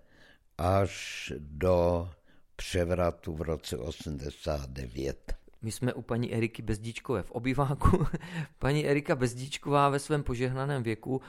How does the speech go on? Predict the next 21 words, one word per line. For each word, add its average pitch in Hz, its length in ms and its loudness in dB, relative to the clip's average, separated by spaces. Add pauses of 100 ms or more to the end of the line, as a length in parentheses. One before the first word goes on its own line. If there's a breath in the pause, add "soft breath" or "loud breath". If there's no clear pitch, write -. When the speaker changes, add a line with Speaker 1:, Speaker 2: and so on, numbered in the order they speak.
Speaker 2:
hulí 139 280 2
jednu 131 260 0
za 107 140 0
druhou. 113 420 2 (480 loud breath)
Paní 160 260 8
Bezdíčková, 135 640 4
víte, 147 240 6
že 165 100 2
to 165 140 4
není 151 220 6
zdravý? 117 480 4 (800 soft breath)
Speaker 1:
To 101 200 4
víte, 95 500 2
že 101 220 4
to 98 300 4
vím, 87 540 2
ale 90 340 4
kouřím 98 760 2
už - 320 -2
tak 104 360 2
dlouho 87 800 2